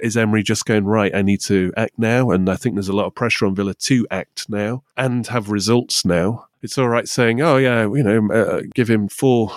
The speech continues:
transfer windows, whatever." Villa need to see results now. So let's get into Leeds. First off the bat, any news, uh, in terms of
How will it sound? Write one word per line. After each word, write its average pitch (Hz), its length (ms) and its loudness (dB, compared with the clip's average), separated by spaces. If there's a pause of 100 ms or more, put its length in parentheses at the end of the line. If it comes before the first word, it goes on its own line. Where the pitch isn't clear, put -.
(200)
transfer 113 420 0
windows, 104 400 2
whatever." 101 440 2
Villa 120 300 2
need 98 180 0
to - 60 -8
see 101 200 -4
results 87 480 -8
now. 92 340 -2
So - 160 2
let's 190 200 2
get 170 140 2
into 160 240 2
Leeds. 131 760 0 (520)
First 160 300 2
off 143 140 0
the 139 80 -2
bat, - 520 -2 (120)
any 156 240 6
news, 151 500 4
uh, 135 260 4
in 131 120 2
terms 120 320 2
of 110 320 0